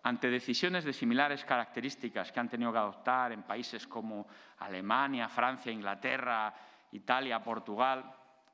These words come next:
el gobierno de la nación, de sus respectivas naciones, han puesto encima de la mesa un plan de choque de apoyo a este sector. Y creo que es importante que el Gobierno de España ponga encima de la mesa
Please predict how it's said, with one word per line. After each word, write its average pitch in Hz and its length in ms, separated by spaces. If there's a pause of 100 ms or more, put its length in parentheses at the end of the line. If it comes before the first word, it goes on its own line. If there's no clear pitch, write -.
(240)
el 113 100
gobierno 156 480
de 135 80
la 117 120
nación, 131 520 (420)
de 117 140
sus 120 220
respectivas 117 680
naciones, 123 560 (480)
han 127 140
puesto 151 200
encima 139 280
de 127 40
la 123 60
mesa 127 460
un 123 160
plan 117 200
de 107 120
choque 113 440 (480)
de 98 180
apoyo 101 640 (220)
a 95 100
este 90 240
sector. 80 360 (420)
Y 92 80
creo 117 360
que 120 140
es 120 160
importante 139 840 (560)
que 117 120
el 104 80
Gobierno 98 360
de 117 80
España 131 500 (420)
ponga 127 260
encima 110 300
de 113 60
la 120 80
mesa 139 340